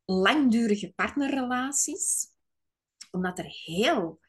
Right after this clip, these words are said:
heel veel conditionering op zit vanuit het concept. Dus het concept huwelijk gaat ook heel sterk naar voren komen.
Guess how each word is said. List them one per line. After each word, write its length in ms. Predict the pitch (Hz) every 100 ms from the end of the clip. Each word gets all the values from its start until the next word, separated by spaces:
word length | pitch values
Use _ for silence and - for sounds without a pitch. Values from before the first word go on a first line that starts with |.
| _ _ _
heel 720 | 156 160 175 240 311 262 196
veel 500 | 190 175 170 170 -
conditionering 960 | 226 208 180 - 165 160 175 226 233 233
op 160 | 240
zit 360 | - 381 - - _ _ _ -
vanuit 400 | 196 185 180 180
het 340 | 175 - - -
concept. 840 | 180 160 - - - - - - _ _ _ - - - -
Dus 520 | 220 220 - - - _
het 240 | 202 202 -
concept 580 | 196 190 - 170 - -
huwelijk 480 | 196 240 170 156
gaat 260 | - 156 156
ook 240 | 196 - _
heel 320 | 175 185 -
sterk 440 | - - 226 190
naar 200 | 185 165
voren 380 | 160 156 202 220
komen. 320 | - 247 370